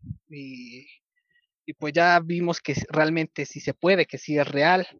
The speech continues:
Una parte que pienso es que a lo mejor ese tipo de relaciones que se pueden dar por internet puede llegar a durar más o ser, mm,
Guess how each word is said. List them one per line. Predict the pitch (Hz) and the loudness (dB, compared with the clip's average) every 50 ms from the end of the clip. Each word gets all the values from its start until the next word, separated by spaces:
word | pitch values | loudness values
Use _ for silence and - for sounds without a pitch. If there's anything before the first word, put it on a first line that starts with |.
| _ _ - - _ _ _ _ _ _ _ _ _ _ | _ _ -20 -20 _ _ _ _ _ _ _ _ _ _
Una | - 180 196 220 226 | 0 2 2 2 2
parte | - 214 196 190 - - 202 - | 2 2 0 0 0 -2 -2 -2
que | - - 160 139 139 131 113 - _ | -4 -6 -4 -4 -4 -4 -6 -8 _
pienso | - 160 165 175 185 - 196 185 | -2 0 0 0 0 0 2 2
es | 180 175 - | 2 0 -2
que | - - - 170 170 160 - | -8 -6 -4 -4 -2 -2 0
a | 151 151 | 0 0
lo | 147 147 143 | 0 0 -2
mejor | 143 139 - - 175 180 196 220 - - _ - _ _ _ _ _ | -4 -6 0 4 4 6 6 4 2 -4 _ -20 _ _ _ _ _
ese | - 165 156 208 196 | 2 2 4 4 2
tipo | - 202 - - 208 202 | 2 0 0 2 2 4
de | 196 190 | 4 4
relaciones | 175 160 147 139 139 - - 151 156 165 175 | 2 2 0 -2 -4 -4 -6 -6 -6 -8 -8
que | - 160 | -10 -12
se | - - 147 | -12 -12 -12
pueden | - - 139 143 147 147 | -10 -8 -6 -6 -6 -4
dar | 143 143 143 143 143 139 - | -4 -4 -2 -2 -4 -6 -6
por | - 151 147 | -6 -6 -4
internet | 147 147 143 - 131 135 135 135 156 196 - _ _ _ _ _ _ _ | -4 -4 -4 -4 -4 -4 -4 -6 -8 -8 -12 _ _ _ _ _ _ _
puede | - 160 160 165 165 170 165 | 0 2 2 4 2 0 -2
llegar | 156 147 139 131 143 139 147 | -4 -6 -6 -2 -2 0 0
a | 147 147 | 0 -2
durar | 139 139 131 131 131 135 139 | -2 -4 -4 -2 -2 -2 -2
más | 139 143 156 175 180 - - - - _ | -2 -2 -2 -2 -2 -4 -10 -16 -18 _
o | - 160 143 | -8 -8 -8
ser, | 143 - - 156 151 151 151 151 151 151 147 - _ _ _ _ _ _ _ _ _ _ _ _ _ _ _ _ _ _ _ _ _ _ _ | -8 -6 -4 -2 -2 0 0 0 -2 -2 -4 -10 _ _ _ _ _ _ _ _ _ _ _ _ _ _ _ _ _ _ _ _ _ _ _
mm, | 247 170 165 160 160 156 147 143 139 135 | -10 -8 -8 -6 -6 -6 -8 -8 -10 -12